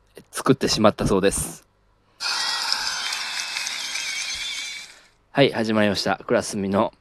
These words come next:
えー、陰謀論ラジオ第七十九回目ということなんですけどね。えーっと、現在、えー、十一時、あ、そう、夜の二十三時でございますね。はい。ま、えー、先ほどの、まあ、つかみは全部、あの、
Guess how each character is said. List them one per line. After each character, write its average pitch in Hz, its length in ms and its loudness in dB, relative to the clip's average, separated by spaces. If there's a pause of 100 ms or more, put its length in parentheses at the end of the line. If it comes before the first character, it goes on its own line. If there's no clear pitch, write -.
(100)
え 104 140 -4
ー、 117 100 0
陰 147 160 6
謀 143 240 10
論 123 240 8
ラ 110 140 6
ジ 95 120 -4
オ 82 200 -6
第 98 220 -4
七 98 200 -2
十 95 160 -6
九 123 160 -4
回 143 200 8
目 131 220 6 (140)
と 107 80 4
い 107 80 6
う 107 60 2
こ 107 100 0
と 107 100 -2
な 104 120 -4
ん 98 100 -8
で - 60 -18
す - 120 -12
け 98 120 -4
ど 95 80 -6
ね。 110 180 0 (460)
え 101 440 4
ー - 20 -4
っ - 40 -10
と、 90 300 4 (240)
現 120 200 6
在、 104 280 2 (640)
え 101 320 0
ー、 - 520 -20
十 131 280 8
一 123 240 2
時、 95 200 -4 (160)
あ、 90 180 -4
そ 107 160 0
う、 98 40 0
夜 123 240 6
の 101 100 2
二 131 120 8
十 127 100 2
三 156 180 4
時 92 120 -4
で 92 60 -4
ご 87 100 -6
ざ 90 100 -4
い 85 60 -4
ま 85 100 -8
す 90 100 -8
ね。 95 180 -2 (480)
は - 160 -6
い。 78 100 -10 (220)
ま、 131 200 4 (300)
え 110 420 6
ー、 101 40 2
先 - 320 6
ほ 180 120 8
ど 147 80 6
の、 143 180 8
ま 131 100 10
あ、 117 60 6
つ - 120 -6
か 139 140 8
み 120 100 8
は 98 80 6
全 120 240 8
部、 95 180 0
あ 87 100 -4
の、 98 240 2